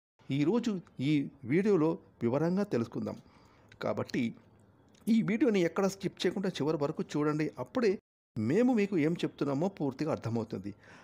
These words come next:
అలాగే మీ ఒక్క like and share మాకెంతో support and encouragement-గా ఉంటుంది. ముఖ్యంగా ఈ యొక్క కుంభరాశి వారు మాత్రం ఈ వీడియోని స్కిప్ చేయకుండా చివరి వరకు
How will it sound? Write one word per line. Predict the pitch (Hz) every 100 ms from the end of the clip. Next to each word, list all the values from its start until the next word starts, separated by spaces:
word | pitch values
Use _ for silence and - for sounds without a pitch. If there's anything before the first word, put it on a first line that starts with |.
| -
అలాగే | 107 117 123 120 123 - 165
మీ |
ఒక్క | 175 160 -
like | 151 123 214 254
and | 202
share | 151 147 -
మాకెంతో | 95 180 214 185 156 120 - - - -
support | 196 247 240
and | 139 - - -
encouragement-గా | 131 135 139 127 131 120
ఉంటుంది. | 156 113 117 98 - _ 135
ముఖ్యంగా | - - 170 220
ఈ | - _ _ 170
యొక్క | 170
కుంభరాశి | 170 - 240 277 254 208 208
వారు | 185 165
మాత్రం | 147 147 165 196 -
ఈ | 151 160
వీడియోని | 170 185 170
స్కిప్ | 160 - - 156
చేయకుండా | 151 156 143
చివరి | 151 - - 123 135
వరకు | 139 -